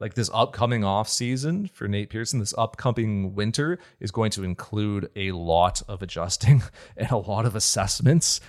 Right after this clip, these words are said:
a lot of soul searching, a lot of figuring out, like, what is going wrong, like, what he needs to do differently going forward, whether it's in his workload, in his mechanics, in his delivery,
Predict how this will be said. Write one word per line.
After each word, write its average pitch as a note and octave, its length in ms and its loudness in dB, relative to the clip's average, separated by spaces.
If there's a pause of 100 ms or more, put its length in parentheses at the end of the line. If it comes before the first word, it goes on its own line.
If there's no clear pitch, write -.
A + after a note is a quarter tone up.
(140)
a - 20 -12
lot G#2 120 0
of B2 80 0
soul A#2 280 0
searching, D3+ 540 0
a G#2 40 -2
lot A2 140 2
of G#2 80 -6
figuring B2+ 420 -4
out, A2 220 2
like, G#2 160 -6
what G2 460 0
is G#2 160 -4
going G2+ 400 -4
wrong, F#2+ 640 2
like, E2+ 160 -6
what F2+ 360 -4
he A2+ 120 -4
needs G2 260 0
to A2+ 60 -4
do G2 140 -4
differently F#2 380 -6
going F#2 280 0
forward, G#2 540 0 (220)
whether A2 200 0
it's F#2 140 -2
in G#2+ 80 0
his A2+ 120 -2
workload, G#2+ 540 -4
in G2+ 60 -6
his F#2+ 160 -8
mechanics, G2 520 -6
in G#2+ 80 -8
his G2 140 -8
delivery, F#2+ 640 -4